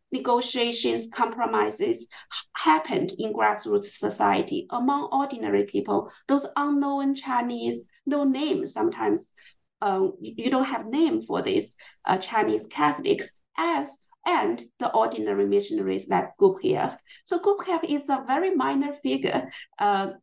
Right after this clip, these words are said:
for Matteo Ricci, for those prominent missionaries, they left a lot of stuff. But Gouguier is one of the many modern missionaries. They usually from a very ordinary family background, and they lived with,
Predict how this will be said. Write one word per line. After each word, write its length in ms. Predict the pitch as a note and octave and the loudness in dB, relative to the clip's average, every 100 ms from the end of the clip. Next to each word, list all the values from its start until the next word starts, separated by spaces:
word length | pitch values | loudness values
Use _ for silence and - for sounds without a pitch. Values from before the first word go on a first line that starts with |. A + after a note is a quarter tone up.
| _ _ - E4+ - - - | _ _ 2 4 4 2 -10
for 140 | C#4+ C4+ | -4 0
Matteo 380 | C4+ C#4 D4 | 0 0 -4
Ricci, 680 | C#4 C4+ C4+ - C#4 C4 C4+ | 0 0 -2 -2 0 0 0
for 160 | C4 B3+ | 0 0
those 320 | B3 A#3+ B3+ _ | 2 0 -4 _
prominent 640 | - C4 B3+ B3+ A#3+ B3 - | 0 4 4 2 -2 -4 -2
missionaries, 680 | A3+ - A3 G#3+ G#3 - - - - - | -2 0 -2 4 4 4 -8 -18 -18 -6
they 260 | G3 A3 A3+ | -2 0 0
left 220 | A#3 A3 | -2 -2
a 100 | A3 | -4
lot 240 | G#3 G3 | 0 0
of 140 | - - | -2 -8
stuff. 320 | - - - - - _ | 0 0 0 -6 -20 _
But 340 | - C4+ C4+ C4+ _ - | 0 0 0 -6 _ -2
Gouguier 480 | D#4 - D4 D4 C#4 | -2 0 0 0 -2
is 140 | C4 | -4
one 320 | B3 C4+ C4+ | 0 0 2
of 180 | C4+ C4 | 0 -4
the 140 | A#3+ A#3+ | -6 -2
many 480 | C4 D4+ D4+ D4 | 2 2 0 0
modern 600 | C#4+ C4+ B3 B3+ B3+ B3 | 0 2 2 -2 -4 -4
missionaries. 720 | A#3 G#3+ - - - - - - - - - | 0 -2 0 0 0 -2 -4 -4 -16 -8 -2
They 140 | A#3+ | 0
usually 420 | A3+ B3+ B3+ B3+ | 0 0 2 0
from 600 | B3+ B3 A3+ A3+ A3+ A3+ - | -2 2 2 2 -4 -10 -4
a 160 | F#3+ F#3+ | 0 0
very 280 | G#3 B3 D4+ | 0 0 0
ordinary 460 | A3+ A3+ G#3+ G#3+ G#3 | 0 0 0 0 -2
family 380 | A3 G3 G#3 A#3 | 0 0 0 0
background, 640 | A3+ C4 C4+ D#4+ D#4+ F4 - _ _ _ | 0 -2 0 0 2 0 -2 _ _ _
and 400 | B3+ A#3+ A#3+ B3 - | -2 0 -2 -8 -6
they 220 | A#3+ A#3+ | -4 0
lived 360 | D4+ D#4 - | 2 2 0
with, 440 | - A#3+ A3+ A3+ | -6 0 0 0